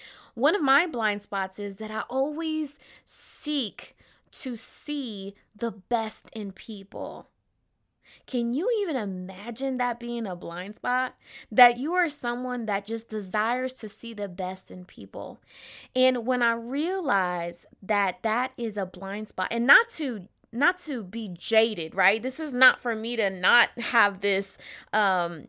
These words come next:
the, these, this lens of wanting to see the light in people, right? But I had to recognize that for me, for Miss Joanna, that was a blind spot because it blinded me. The good blinded me,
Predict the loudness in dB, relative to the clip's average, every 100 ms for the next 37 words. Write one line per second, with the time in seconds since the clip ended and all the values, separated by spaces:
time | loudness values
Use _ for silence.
0 | -16 -8 -6 -6 -6 -4 -4 -10 -6 -2
1 | -2 -4 -2 4 6 6 0 -6 -2 2
2 | 2 0 -4 -6 -2 0 0 -4 -6 -6
3 | -6 -4 -4 0 0 0 -2 -10 -10 -14
4 | -12 -10 -6 -2 0 0 -4 -14 -18 -18
5 | -18 4 8 10 8 2 -2 -6 -2 -2
6 | -4 -6 -4 -4 -2 0 -2 -4 -4 2
7 | 2 2 -2 0 0 0 -4 -8 -6 -4
8 | -2 -2 0 -2 -2 -4 -2 0 -2 -4
9 | -12 0 4 6 4 0 -4 -4 -4 -4
10 | -6 -6 -8 -4 -4 -4 -4 -6 -8 -2
11 | 2 2 0 -6 -2 4 4 2 0 0
12 | 0 -6 0 0 0 -4 -8 -8 -8